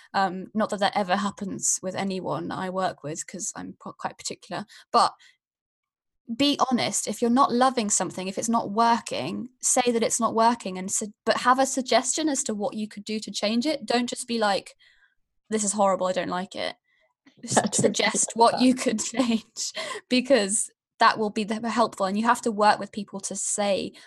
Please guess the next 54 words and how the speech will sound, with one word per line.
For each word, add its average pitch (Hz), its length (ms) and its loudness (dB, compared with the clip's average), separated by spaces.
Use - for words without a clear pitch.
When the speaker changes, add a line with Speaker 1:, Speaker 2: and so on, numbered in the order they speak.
Speaker 1:
"I'm 226 140 4
not, 262 180 6
I'm 247 140 6
not - 160 0
feeling 254 340 2
it, 226 60 4
I - 60 4
don't 247 180 2
know 247 100 2
why, 214 420 4
I'm 220 140 0
not 226 140 0
loving 208 260 -2
it, - 160 -4
can, 233 240 -6
what - 200 0
can 226 160 -2
you 220 80 -2
suggest, 196 380 -2
what 220 140 -2
could 202 160 -12
we 202 80 -10
do?" 185 360 -4
And 220 140 0
the - 60 0
amount 233 220 2
of 226 40 -4
times 202 380 2
that 196 100 -2
we've 190 160 -4
ended 190 240 -2
up - 240 -2
working 208 400 2
through 220 180 -6
something 196 320 -6
and 190 140 -6
getting, 185 320 -4
like, 175 240 -2
the 202 300 -4
shot - 460 2
because 180 680 -2
we 214 80 -4
were 185 140 -4
communicating 185 920 -6
clearly. - 520 -8
It's - 100 -4
like 554 160 6
having 196 260 0
a - 40 2
relationship, 214 520 2
you 220 100 -2
have 294 140 2
to 269 80 -4
communicate. 233 540 -2